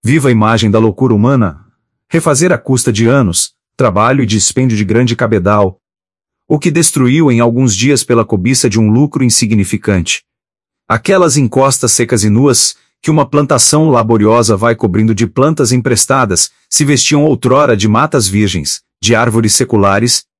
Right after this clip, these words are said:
cujos esqueletos carcomidos às vezes se encontram ainda escondidos em alguma profunda grota. Veio o homem civilizado e abateu os troncos gigantes para fazer carvão, agora, que precisa da sombra para obter água, arroja-se a inventar uma selva,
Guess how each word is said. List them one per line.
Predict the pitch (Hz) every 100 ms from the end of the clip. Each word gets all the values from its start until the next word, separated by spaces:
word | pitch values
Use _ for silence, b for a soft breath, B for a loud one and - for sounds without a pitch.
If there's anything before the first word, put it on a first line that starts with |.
| _
cujos | _ 170 185 165
esqueletos | 147 - 131 135 123
carcomidos | - 123 117 120 117 104
às | 110 90
vezes | 101 131 98 87 -
se | - -
encontram | 160 120 151 156 147
ainda | 131 131
escondidos | 123 - 117 92 107 120 104
em |
alguma | 101 92 104
profunda | 98 101 - 120
grota. | 107 90 73 - 76 _ _ _ _ _ _ _ _
Veio | 101 143 131
o |
homem | 123 151
civilizado | 143 160 143 139 95 120 127 113
e | 107
abateu | 104 107 101 131
os | 120 -
troncos | 156 175 160 127
gigantes | 113 95 117 127 - - -
para | 123 123
fazer | - 107 120
carvão, | 107 139 95 107 131 - _
agora, | - 92 107 107 110 _ _
que | -
precisa | 107 127 - 156
da | 156 127
sombra | - 160 151
para | 117 107
obter | 101 95 101
água, | 87 107 101 78 - _ _ _
arroja-se | 104 104 139 160 -
a | 151
inventar | 135 120 98 156
uma | 165 175
selva, | - 143 117 85